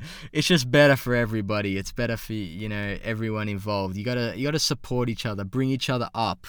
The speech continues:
Be the first one to, to give in a relationship. Don't always expect things from other people. Like, you know, it's great,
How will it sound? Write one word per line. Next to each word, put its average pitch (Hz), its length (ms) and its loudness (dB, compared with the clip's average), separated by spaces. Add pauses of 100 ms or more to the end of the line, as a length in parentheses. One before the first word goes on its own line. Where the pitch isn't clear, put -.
(600)
Be 151 120 4
the 160 80 0
first - 500 0
one 117 300 -2
to, 107 280 -4
to - 180 -6
give 110 600 0
in 110 140 -6
a 104 80 -4
relationship. 101 760 -6 (720)
Don't 131 180 -2
always 139 260 0
expect 120 520 -2
things 120 240 -4
from 120 120 -6
other 107 140 -4
people. 101 420 -6
Like, - 360 -12 (960)
you 123 100 -2
know, 117 60 0
it's 117 180 -2
great, 147 400 6